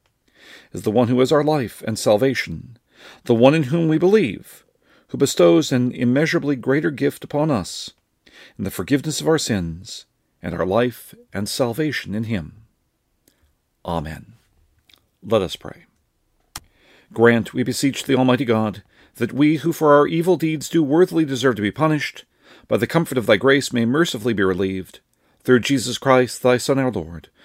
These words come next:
who liveth and reigneth with thee in the Holy Ghost, ever one God, world without end. Amen.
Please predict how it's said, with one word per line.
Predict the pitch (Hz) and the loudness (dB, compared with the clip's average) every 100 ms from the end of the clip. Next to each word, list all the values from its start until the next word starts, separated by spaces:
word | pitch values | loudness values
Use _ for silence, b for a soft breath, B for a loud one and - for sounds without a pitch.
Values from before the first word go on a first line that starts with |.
| b b | b b
who | 131 | 2
liveth | 160 151 151 | 2 4 0
and | 127 | 0
reigneth | 147 151 143 | 0 0 -2
with | 127 | -2
thee | 143 147 | 0 0
in | 139 | -2
the | |
Holy | 139 147 | -2 -2
Ghost, | 123 117 107 - - _ _ _ | 0 -2 -2 -10 -20 _ _ _
ever | 110 101 | -6 -6
one | 87 143 160 | 0 0 2
God, | 123 113 107 101 - _ - | 4 4 2 -4 -12 _ -2
world | 127 160 156 | 2 4 2
without | 156 151 151 | -2 -2 -4
end. | 98 80 - - _ _ _ _ _ _ - | -6 -8 -16 -20 _ _ _ _ _ _ -10
Amen. | 85 87 78 | -6 -6 -8